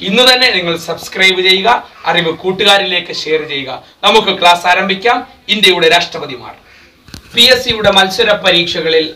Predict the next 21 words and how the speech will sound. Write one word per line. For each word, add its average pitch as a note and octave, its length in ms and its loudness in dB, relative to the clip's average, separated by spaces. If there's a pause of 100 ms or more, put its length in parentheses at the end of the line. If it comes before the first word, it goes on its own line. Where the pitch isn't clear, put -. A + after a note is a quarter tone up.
ആവർത്തിച്ച് G#3+ 680 4
ചോദിക്കുന്ന D#3+ 600 -8
ചോദ്യം D#3 580 -4 (300)
രാഷ്ട്രപതി G#3+ 680 0
എന്ന് E3+ 220 -2
പറയുന്ന D3+ 380 -4
ഭാഗത്ത് C#3 500 -8
നിന്നാണ്. A#2+ 280 -18 (380)
ഇന്ത്യയുടെ G3+ 480 2
രാഷ്ട്രപതിമാരെ F#3 840 0
പറ്റി - 520 -4 (220)
ഇന്നത്തെ E3 340 -2
വി E3+ 220 -2
ക്യാൻ F#3 220 4
മീഡിയയുടെ D#3 360 0
ഇന്നത്തെ D3 400 -6
ക്ലാസ്സിലൂടെ F3 460 0
നമുക്ക് F3+ 360 -2
ചർച്ച F3+ 260 -4
ചെയ്യാം. A3+ 340 2 (400)
ഇന്ത്യയുടെ A#3+ 600 -2